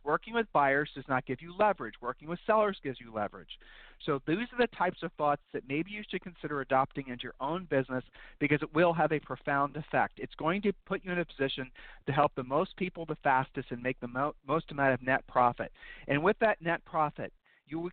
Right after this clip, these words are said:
can become rich. Rich is where your money works for you, and you no longer have to work for your money. Oh, by the way, I'm working on another show, um, and this is, I, I'm gonna really make this a drill down show. And here's the concept, here's what the summary of, of the show is gonna be.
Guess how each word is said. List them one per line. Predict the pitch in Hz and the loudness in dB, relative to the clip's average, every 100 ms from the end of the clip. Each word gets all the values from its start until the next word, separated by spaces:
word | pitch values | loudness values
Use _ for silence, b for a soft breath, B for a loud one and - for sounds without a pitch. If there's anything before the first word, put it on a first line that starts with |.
| 170 | -6
can | 156 156 143 | -4 -4 -8
become | - 139 135 - | -10 -8 -8 -10
rich. | 113 131 98 - 110 | -4 -2 -2 -4 -4
Rich | 156 196 | -4 -2
is | 185 | -4
where | 185 | -4
your | 160 | -4
money | 139 139 135 | -2 -4 -2
works | 131 - - | -6 -6 -10
for | |
you, | 117 113 110 B B B | -6 -4 -6 B B B
and | 147 143 131 123 | 2 4 4 0
you | 131 143 | -12 -2
no | 135 | 0
longer | 135 127 | 0 0
have | 127 120 | 0 0
to | 113 | -2
work | 113 117 - | -8 -8 -8
for | |
your | 113 107 | -8 -4
money. | 110 101 - - | -4 -6 -4 0
Oh, | 147 | 2
by | 151 | 4
the | 160 | 4
way, | 160 135 | 2 2
I'm | 123 | 0
working | 156 156 | -4 -2
on | 135 | -4
another | 131 151 139 - | -2 -4 -4 -6
show, | 110 110 b b b b | -4 -4 b b b b
um, | 135 120 113 110 _ _ _ | -2 -2 -2 -10 _ _ _
and | 135 143 123 | 0 0 0
this | 180 - | -4 0
is, | 190 - - | 0 0 -2
I, | 139 131 - | 0 0 0
I'm | 139 151 | 0 0
gonna | 135 | -4
really | 127 139 123 | -2 0 0
make | 127 123 | -4 -6
this | 131 - | -6 -2
a | 117 - | -2 -2
drill | 131 127 | 0 0
down | 120 117 110 | 0 -2 -2
show. | 113 104 98 B B B B _ | -4 -2 -4 B B B B _
And | 135 135 | 0 4
here's | 196 202 | 4 4
the | 165 | 0
concept, | 160 139 160 - | -4 -2 0 0
here's | 147 196 - | 2 0 0
what | 147 160 - | -2 -4 -4
the | 175 | -4
summary | 165 156 156 160 | 0 0 2 2
of, | 156 - 143 139 - | 2 0 2 2 0
of | 139 | -6
the | 147 | -4
show | 147 | -4
is | 143 | -4
gonna | 151 139 | -6 -6
be. | 139 143 | -4 -6